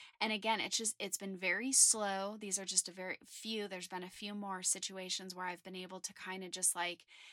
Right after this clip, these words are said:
Hey, just so you know, no hard feelings. You don't owe me anything. I don't care if I ever get an apology from you. She's off my chopping block. I've already released her. I've already forgiven her.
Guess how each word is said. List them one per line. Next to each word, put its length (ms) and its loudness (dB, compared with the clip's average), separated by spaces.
Hey, 400 0
just 280 10
so 80 -2
you 100 -4
know, 480 2
no 280 2
hard 240 4
feelings. 640 -2
You 280 -2
don't 280 6
owe 100 -2
me 240 -4
anything. 640 -4
I 140 10
don't 180 6
care 160 -6
if 120 -6
I 140 2
ever 220 2
get 160 -2
an 100 -4
apology 540 -2
from 300 -4
you. 220 -4
She's 260 4
off 240 10
my 80 -4
chopping 420 2
block. 280 0
I've 160 10
already 320 12
released 500 6
her. 220 2
I've 220 2
already 320 6
forgiven 500 -4
her. 400 -2